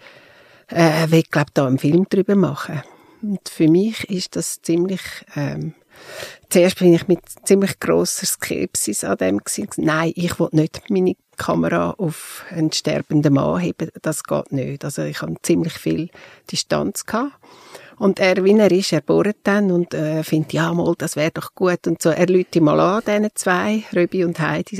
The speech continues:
seiner Frau. Und dann haben wir abgemacht, dass wir zu vierten zusammensitzen. Und ich immer das Gefühl hatte, ja, nein, ich glaube, die wollen das dann vielleicht auch nicht, oder? Und dann sind wir da gewesen. Und dann, äh, wir beide Frauen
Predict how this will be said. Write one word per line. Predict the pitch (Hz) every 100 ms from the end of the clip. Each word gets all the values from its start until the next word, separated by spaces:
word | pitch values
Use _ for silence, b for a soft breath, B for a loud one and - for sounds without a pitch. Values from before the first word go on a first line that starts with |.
| 160
seiner | - 170 147
Frau. | 147 - 139 170 240 B B B
Und | 196 185
dann | 175 170
haben | 165
wir | 160
abgemacht, | - - - 175 -
dass | 160
wir | 156
zu | -
vierten | 160 160 - -
zusammensitzen. | - 139 156 - - - 294 - - b b b b b b b b b
Und | 240 185 185 - - _ _ -
ich | 190 175 202
immer | 202
das | 196
Gefühl | - 170
hatte, | 170
ja, | 160 160
nein, | 147 143 151
ich | 147 - -
glaube, | 135 139 143
die | - 139 143
wollen | 135 139 -
das | 131
dann | 131
vielleicht | 135 127 -
auch | 143
nicht, | 156 139 127
oder? | - - 165 - B B B B B -
Und | 180
dann | 175
sind | 180
wir | 170
da | 147
gewesen. | 170 - - 190 196 190
Und | 175 -
dann, | 160 165
äh, | 165 180 156
wir | 180 180
beide | 165 156 -
Frauen | - 143 151 208 226